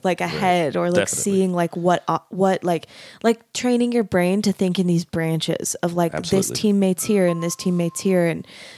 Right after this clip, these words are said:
Speaker 1: there's a, there's a, there's a really fine balance between, like, planning and improvising, um, which is so similar to so many arts. Like, you plan well,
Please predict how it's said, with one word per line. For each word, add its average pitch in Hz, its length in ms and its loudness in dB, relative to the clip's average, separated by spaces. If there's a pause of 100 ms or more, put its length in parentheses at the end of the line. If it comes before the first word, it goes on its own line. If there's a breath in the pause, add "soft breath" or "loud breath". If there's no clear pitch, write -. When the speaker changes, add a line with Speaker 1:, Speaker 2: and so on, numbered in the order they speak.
(120)
Speaker 1:
there's 214 260 4
a, 196 280 4 (120)
there's 202 240 2
a, 180 260 4 (680 loud breath)
there's 214 160 2
a 214 60 6
really 214 200 6
fine 196 300 0
balance 190 340 2
between, 190 280 0
like, 170 180 -2
planning 185 640 0
and - 160 -10
improvising, 175 920 -2 (580 loud breath)
um, 190 300 4
which 190 180 2
is 180 120 2
so - 280 2
similar 170 480 0
to 160 80 0
so - 340 0
many 147 260 -4
arts. - 480 -6 (340 loud breath)
Like, 180 200 0
you 190 100 -2
plan 175 380 -2
well, 170 320 0